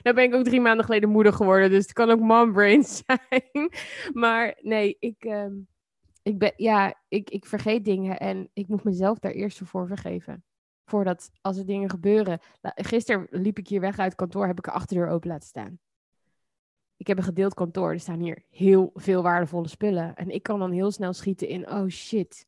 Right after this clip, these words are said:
wat zullen ze wel niet van me denken dat ik dit doe? Dit is toch niet professioneel?" Ja,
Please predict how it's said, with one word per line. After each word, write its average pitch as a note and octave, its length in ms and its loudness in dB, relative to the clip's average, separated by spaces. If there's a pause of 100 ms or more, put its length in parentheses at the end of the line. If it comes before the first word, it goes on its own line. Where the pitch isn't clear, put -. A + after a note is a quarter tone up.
(120)
wat F3+ 120 -12
zullen G3 220 -6
ze D#3 120 -12
wel F3+ 100 -8
niet F#3+ 140 -8
van F#3 120 -8
me F3+ 100 -10
denken F#3+ 320 -8
dat F3+ 160 -6
ik F3+ 120 -10
dit E3+ 200 -6
doe? G3+ 160 -2
Dit F3+ 120 -8
is - 80 -20
toch - 140 -10
niet G3 120 -6
professioneel?" F#3 840 -8 (840)
Ja, D#3 280 -8